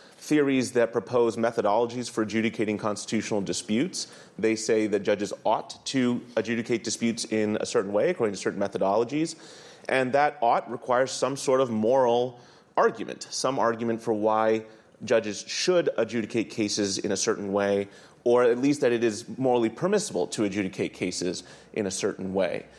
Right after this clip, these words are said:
And because that kind of argument is about the judicial role, the judicial power of a political community,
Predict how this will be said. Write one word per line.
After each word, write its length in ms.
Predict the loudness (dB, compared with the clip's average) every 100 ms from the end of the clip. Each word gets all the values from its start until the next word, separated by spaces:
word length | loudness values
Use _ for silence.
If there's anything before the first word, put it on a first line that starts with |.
| -20 -20 -6
And 160 | -2 0
because 540 | -2 2 2 4 2
that 220 | 0 0 0
kind 140 | 0
of 80 | 4
argument 460 | 4 2 -2 -2
is 80 | -2
about 260 | 0 2 0
the 80 | -4
judicial 460 | -2 -2 0 0
role, 480 | 4 4 4 2 -2 -12 -10
the 80 | -4
judicial 360 | 0 0 0 -4
power 500 | 0 2 4 4 2
of 260 | 2 -2
a 20 |
political 340 | -2 -6 -6 -6
community, 640 | -2 -2 0 -2 -2 -6